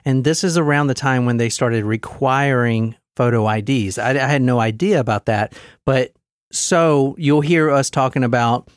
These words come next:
how experienced of a traveler she is, and she's been everywhere, and, like, how would she forget it?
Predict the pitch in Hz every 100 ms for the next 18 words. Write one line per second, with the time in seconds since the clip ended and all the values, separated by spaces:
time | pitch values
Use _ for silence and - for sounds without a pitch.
0 | _ - 131 123 123 - 131 117 107 113
1 | 107 - 175 170 165 170 151 175 170 170
2 | 139 113 120 107 113 117 151 160 170 165
3 | 165 160 160 - - - - 113 110 120
4 | 117 110 - 131 123 117 - 117 104 120
5 | 107 139 151 156 151